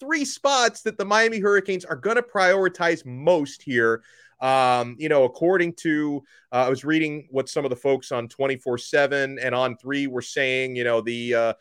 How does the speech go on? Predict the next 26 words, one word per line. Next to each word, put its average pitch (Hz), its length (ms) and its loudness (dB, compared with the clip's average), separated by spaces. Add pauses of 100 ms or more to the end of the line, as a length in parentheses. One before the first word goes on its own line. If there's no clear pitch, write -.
(200)
most 180 320 4
of 147 100 0
Miami's 135 400 0
coaches 127 800 -2
are 120 200 0
on 123 320 -2
a 107 40 -12 (140)
pretty 175 240 0
well-deserved 127 840 0
vacation 117 640 -6
right 117 280 0
now 110 260 -2
during 107 320 -6
this 98 160 -10
dead 101 300 -2
period 98 500 -2
because 92 320 -10
there's 95 220 -4
honestly 101 480 -6
<laughs> 110 80 -8
very 127 240 0
few 135 240 -2
opportunities 143 760 -4
for 120 140 -14
college 127 480 -2
coaches 120 460 -4